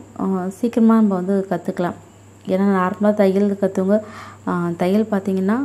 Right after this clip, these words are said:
கோணமாலாம் வரும்போது நம்ம வந்து எதுவுமே பண்ண முடியாது. தையல் ஓரளவு கண்ட்ரோல் கொண்டு வந்திருக்கோம். அழகா வந்து ஸ்ட்-, ஒரு தையல் போட்டா நான் கரெக்டா அந்த லைன்லயே என்னால போட முடியும்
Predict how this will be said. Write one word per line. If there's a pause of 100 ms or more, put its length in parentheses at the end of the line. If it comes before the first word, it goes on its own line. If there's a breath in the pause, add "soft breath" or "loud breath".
(200)
கோணமாலாம்
வரும்போது
நம்ம
வந்து
எதுவுமே
பண்ண
முடியாது. (380 loud breath)
தையல்
ஓரளவு
கண்ட்ரோல்
கொண்டு
வந்திருக்கோம்.
அழகா
வந்து
ஸ்ட்-,
ஒரு
தையல்
போட்டா
நான்
கரெக்டா
அந்த
லைன்லயே
என்னால
போட
முடியும்